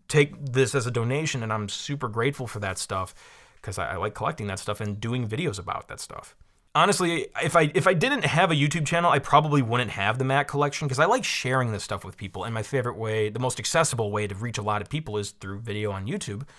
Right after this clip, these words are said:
in my life. So, yeah, I like sharing this stuff. So, Lashichka, back to your question. How do you start collecting vintage Macs? Well, I hope you picked something up from my story. But to kinda just boil it down into nuggets,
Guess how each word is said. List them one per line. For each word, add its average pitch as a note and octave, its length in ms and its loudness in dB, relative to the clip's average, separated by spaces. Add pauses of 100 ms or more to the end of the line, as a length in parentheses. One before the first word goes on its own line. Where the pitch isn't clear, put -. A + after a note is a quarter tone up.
(400)
in A#2 80 -10
my F#2 140 -2
life. F#2+ 380 -4 (360)
So, F#2+ 680 -4
yeah, F3+ 260 4
I A2+ 120 0
like A#2+ 380 -4
sharing - 300 -4
this - 120 -12
stuff. - 320 -16 (340)
So, A3 420 6 (880)
Lashichka, C#3+ 640 2 (300)
back D3+ 220 4
to F3+ 80 -2
your D#3+ 120 2
question. - 560 2 (220)
How A#2+ 140 4
do D#3 80 4
you D#3+ 80 0
start C3 240 4
collecting A2 400 -2
vintage G2 320 -6
Macs? - 480 -14 (300)
Well, E3 180 10
I D#3+ 60 12
hope F3 200 4
you D#3 100 -2
picked - 240 -2
something C3 360 0
up B2 140 0
from G#2+ 120 -6
my G2+ 140 -2
story. - 480 -10 (320)
But A#2+ 400 6 (460)
to C3+ 100 0
kinda F3 300 2
just D3 260 0
boil E3 320 6
it D3+ 140 2
down C#3+ 260 6
into C3 240 0
nuggets, A2 640 -2